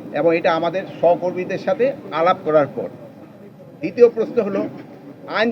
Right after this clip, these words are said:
শৃঙ্খলা কোনো অবস্থায় অবনতি হতে দেওয়া যাবে না। আমি আপনাদের সবাই সহযোগিতা চাচ্ছি। যারা আইন শৃঙ্খলা অবনতি করবে, তাদের কোনো অবস্থায় আমরা ছাড় দিব না। আমরা কোনো অবস্থায় তাদের ছাড় দিব না।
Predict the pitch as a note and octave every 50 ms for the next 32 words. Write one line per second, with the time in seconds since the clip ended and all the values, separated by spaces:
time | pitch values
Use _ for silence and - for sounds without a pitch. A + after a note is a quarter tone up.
0 | - - A#3 A#3+ A3 F#3+ A3+ A#3 A#3 A3 - - G3 A#3 A#3 A#3+ A#3 A#3 B3 -
1 | - A3+ A3 G#3+ G#3 G3+ G#3 G3+ G#3 G3+ - F3+ F3+ F3+ F#3+ E3+ E3+ E3+ E3 D#3
2 | D#3 D3 B2+ B2 G#2+ F#2+ F#2+ F#2+ - - - - - - - - - - - -
3 | - - C#3+ E3 G3 G#3 F#3+ G3 - - A3+ G#3 A3+ G#3 - - - F#3 G3 A3+
4 | A3 A#3 A#3 G#3+ - - - G#3 G#3 A3 G3 G#3 F#3+ G3 F3+ F#3+ D3+ - D3+ B2+
5 | - - - - - - - - - - - - - - - - - C#3 D#3+ -
6 | G#3 A3 A#3 - - F3+ G3 G#3+ A#3 A#3 G#3+ - - A3+ A#3 A3+ D#3 G#3 A3+ A#3
7 | A#3 G#3+ G#3+ A3 A3+ A3 A#3 G3+ A#3+ A3+ A3+ A#3 A#3+ A3 G3+ C3 - - - -
8 | - - - - - - D#3+ F3+ G#3 A3 A3 G3+ D#3 - A3 A#3+ A#3+ B3 A#3+ A#3+
9 | A#3 A#3+ - A#3+ A3+ G#3+ G#3 F#3 F#3 F#3 F#3+ E3+ - - F#3+ F#3 D#3+ D3 D#3+ C#3
10 | B2+ A#2 G2+ F#2 - - - - - - - - - - - - D#3 F3 F#3+ G#3
11 | G#3 A3+ A3+ A3 A3 - A3+ B3 B3 C4 B3+ A#3+ A3 A3+ A#3 B3+ B3+ B3 B3+ C4+
12 | B3 A#3+ A#3+ B3 A3+ A#3 A#3+ A3 - - G#3+ A3 G#3 F#3 G#3+ G#3 F#3 F3 C#3 G#2
13 | F#2+